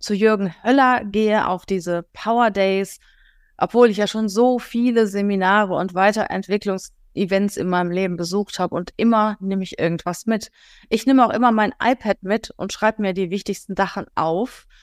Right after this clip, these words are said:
Und wie jetzt zum Beispiel denke ich, „Mensch, ich kann doch das ein oder andere mal mit dir teilen, was, was mich besonders beeindruckt hat“,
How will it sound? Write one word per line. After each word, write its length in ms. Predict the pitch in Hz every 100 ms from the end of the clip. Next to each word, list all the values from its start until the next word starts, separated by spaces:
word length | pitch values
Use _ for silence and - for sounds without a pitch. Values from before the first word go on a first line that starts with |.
| _ _ _ -
Und 260 | 208 190
wie 80 | 202
jetzt 260 | 208 - -
zum 120 | 233
Beispiel 440 | 226 - 226 220
denke 240 | 214 214 202
ich, 100 | -
„Mensch, 240 | 254 262
ich 120 | -
kann 160 | - 233
doch 100 | 214
das 180 | 214 -
ein 220 | 208 240
oder 180 | 226 208
andere 260 | 220 220 208
mal 180 | 190
mit 180 | 202 208
dir 140 | 202 196
teilen, 580 | - 226 233 180 185 185
was, 240 | 190 -
was 220 | 180 -
mich 180 | 220 208
besonders 400 | 196 190 190 196
beeindruckt 540 | - - 214 185 170 -
hat“, 200 | 180